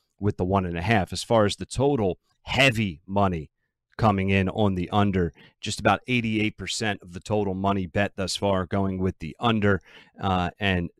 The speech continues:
the total tickets agree as well. Just about seventy-six percent of the total tickets also going with the under. I typically like to see a little bit of, little better of a variance there. As I don't love when that,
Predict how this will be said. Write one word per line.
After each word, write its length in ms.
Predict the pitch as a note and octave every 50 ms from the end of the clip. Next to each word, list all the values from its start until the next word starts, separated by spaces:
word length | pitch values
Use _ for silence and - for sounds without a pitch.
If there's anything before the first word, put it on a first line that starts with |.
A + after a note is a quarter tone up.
| _
the 80 | - F#2
total 340 | - - A#2+ A#2+ A2+ G#2+ F#2+
tickets 460 | - - B2 A#2 - A2 G2 - -
agree 320 | F#2+ E2+ G#2 G2+ G2+ G2
as 160 | F#2+ F2 - F2+
well. 260 | G2+ G2+ G2 G2 F#2+
Just 220 | - F#2 F2 -
about 240 | F#2+ G2+ F#2+ D#2+ -
seventy-six 640 | - - G#2+ G2 G#2 G2 F2+ - - A#2 A2+ -
percent 400 | - - F#2+ - - A2 G2+ -
of 80 | - E2+
the 80 | F#2 F2+
total 320 | - G#2 G2 F#2+ F2+ F2
tickets 420 | - - F#2+ - - F2+ - - -
also 420 | - A2 G#2+ G#2 - - G#2+ F#2+
going 340 | E2+ G2+ F#2+ F#2+ F#2 F2 F2
with 160 | F#2+ F#2 -
the 180 | - E2 D#2+ -
under. 460 | - C#3+ D#3+ E3+ C#3+ A#2+ A2 G#2 - - _ - _ _ _ _ _ _ _ _ -
I 40 | A2
typically 460 | - - D3+ C#3 - - D3 C#3 B2
like 180 | A2+ A2+ G#2+ -
to 80 | G2+
see 180 | - - A#2 A2
a 80 | G2+
little 460 | G2 G#2 A2+ A#2+ C3+ C#3+ D#3 D3+ D3 A#2+
bit 340 | G2 - A#2+ A#2+ A#2 -
of, 460 | - A#2+ G#2+ G#2 F#2+ F#2+ F#2 F2+ E2+ - _
little 260 | - D3 E3+ E3+ D3 - - - - _ _ _ _ _ _ _ _ _ _ _ _ A#2 -
better 300 | - E3 D3+ D3+ D3+ D3
of 120 | C#3+ B2+ A#2
a 80 | A#2
variance 580 | G2 A2 A2 A2+ A#2+ B2 B2 B2 A#2+ A#2 - -
there. 360 | A#2 A#2+ A#2 A#2 A#2 A2+ A2
As 260 | E2 G2+ - - - _ -
I 200 | A2+ A2+ A2 A#2
don't 280 | A2 G2 B2+ B2+ A#2 A2+
love 260 | A2+ A2 A2+ A2+ G2+
when 280 | G#2 G#2+ G2+ F#2+ F#2+ E2+ E2+
that, 260 | G#2+ G#2+ A2+ A#2+ -